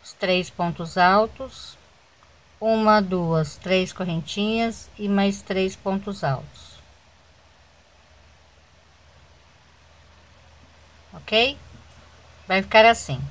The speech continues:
tá? Então, aqui no cantinho, faço uma, duas, três correntinhas.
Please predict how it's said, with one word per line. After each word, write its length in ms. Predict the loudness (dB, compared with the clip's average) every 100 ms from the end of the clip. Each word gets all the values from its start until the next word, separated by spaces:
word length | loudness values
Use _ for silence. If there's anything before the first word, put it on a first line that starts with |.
| -14 -20 -20 -20 -20 -20 -20 -20 -20 -20 0
tá? 240 | 2 2 0 -20 -20 -20 -20 -20 -20 -20 -20 -20 -20 -20 -20 -20 -20 -20 -20 -20 -20 -20 -14
Então, 160 | 6 8
aqui 300 | 8 6 2
no 100 | 2
cantinho, 840 | 4 2 2 0 2 2 2 -2 -10 -20 -20 -20 -20 -20 -20 -20 -20 _ -20 -20 0
faço 360 | 4 4 2 0
uma, 380 | 0 4 6 6
duas, 560 | 2 -2 0 0 -2
três 400 | -4 0 2 2
correntinhas. 1040 | -2 -4 -4 -6 -4 0 2 2 0 -12